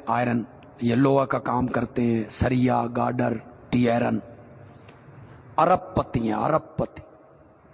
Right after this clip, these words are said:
پورے ملک کو سپلائی کرتے۔ ہمارے یہاں سرگودا کے جو آئرن کے وپاری ہیں، انہوں نے مجھے بتایا، وہ ہمارے جماعتی ساتھی، کہ ہم ان کے پاس بیٹھے ہوتے ہیں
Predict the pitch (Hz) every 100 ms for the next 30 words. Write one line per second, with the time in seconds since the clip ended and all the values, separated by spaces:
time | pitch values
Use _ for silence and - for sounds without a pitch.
0 | _ - 160 175 127 120 156 165 - 151
1 | 131 - 113 113 - - - - - -
2 | - - - - - - - - - -
3 | - 131 156 175 175 165 160 143 143 160
4 | 165 160 156 151 147 - 135 147 147 143
5 | 143 135 135 - - 131 123 - 127 139
6 | 147 120 - - - - - - _ 285
7 | 277 254 196 165 156 135 - - - -
8 | - - - - - 127 120 139 139 139
9 | 135 127 151 120 104 - - - - -
10 | - - - - - - - - - 120
11 | 127 156 156 160 147 147 139 139 139 160
12 | 156 165